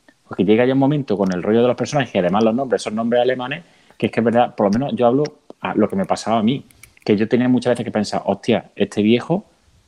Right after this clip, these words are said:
que es el niño tal, y esta vieja que es la niña de tal", y llega un momento que es que como es tanto salto, que es verdad que eso sí me hizo difícil, pero la historia me parece muy original, la verdad.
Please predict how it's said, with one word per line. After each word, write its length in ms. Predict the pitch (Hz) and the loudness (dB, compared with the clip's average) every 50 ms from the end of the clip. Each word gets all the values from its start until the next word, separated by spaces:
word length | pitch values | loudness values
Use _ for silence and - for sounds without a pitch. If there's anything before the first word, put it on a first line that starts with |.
| _ | _
que 100 | - 113 | -2 -2
es 120 | 98 - 98 | 0 0 0
el 180 | 90 87 92 | 0 0 0
niño 460 | 92 107 120 127 131 135 135 139 131 | 2 2 2 2 2 0 0 -2 -2
tal, 240 | 127 - 175 202 - - _ _ _ | 0 0 0 0 -2 -6 _ _ _
y 140 | 104 104 107 | -2 -2 -2
esta 220 | - - 127 117 | -2 -2 -2 0
vieja 300 | 120 127 131 - - 131 | 2 2 0 0 -2 -2
que 100 | - 110 | -2 -2
es 120 | 101 - | -4 -2
la 120 | 101 92 82 | -2 -4 -2
niña 420 | 92 104 113 123 131 131 127 127 123 | 0 0 0 0 0 -2 -2 -2 -2
de 140 | 127 127 127 | 0 -2 -2
tal", 280 | - 151 180 220 202 - _ _ _ _ _ | 0 -2 -2 -2 -4 -8 _ _ _ _ _
y 60 | 98 | -2
llega 140 | 95 104 104 | 0 2 2
un 60 | 110 | 2
momento 360 | 113 110 113 117 117 - 147 | 2 2 2 0 0 -2 -4
que 100 | - 120 | -4 -4
es 60 | 110 - | -6 -6
que 140 | - - | -8 -6
como 200 | - 101 92 98 101 | -4 -2 -2 0 -2
es 80 | 101 | -2
tanto 260 | - 135 131 120 - 127 | -2 -2 -2 -2 -4 -6
salto, 320 | - 135 135 135 - 147 | -4 -4 -4 -4 -2 -2
que 80 | 123 117 | 0 0
es 60 | 113 | 0
verdad 200 | 117 110 117 117 | 2 0 2 0
que 60 | 127 | 0
eso 160 | 127 123 120 | -2 -2 -2
sí 100 | - 123 | 0 0
me 120 | 110 104 104 | 2 2 2
hizo 140 | - 123 | 2 2
difícil, 480 | 110 104 98 - 113 110 - 92 78 - - - _ _ _ _ _ _ | 2 2 2 2 0 0 0 -2 -2 -2 -6 -14 _ _ _ _ _ _
pero 200 | - 101 92 92 | 0 0 2 2
la 80 | 87 85 | 0 0
historia 280 | 82 - - 95 92 98 | -2 -2 -2 -2 0 0
me 100 | 107 110 | 0 0
parece 280 | - 123 117 104 - 90 | 0 0 0 0 0 -2
muy 100 | 90 87 | 0 0
original, 400 | 82 85 80 82 90 104 120 107 | 2 0 0 0 -2 -4 -4 -4
la 100 | 90 80 | -6 -8
verdad. 240 | 78 80 87 - - | -8 -10 -12 -14 -16